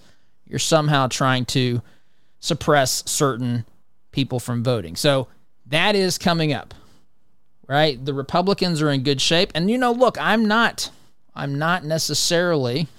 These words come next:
<laughs> I'm a conservative, as you well know, those that have listened to this program,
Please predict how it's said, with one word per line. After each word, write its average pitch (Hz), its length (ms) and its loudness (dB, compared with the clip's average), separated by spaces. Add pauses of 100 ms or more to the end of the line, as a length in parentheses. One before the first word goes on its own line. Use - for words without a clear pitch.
(140)
<laughs> - 800 -16
I'm 143 240 -2
a 151 60 0
conservative, 160 840 -2 (520)
as 104 180 -8
you 120 140 -2
well 120 180 -2
know, 123 220 -2
those 127 220 -2
that 123 100 -2
have 117 100 -4
listened 123 220 -4
to 123 60 0
this 117 160 -4
program, 127 580 -4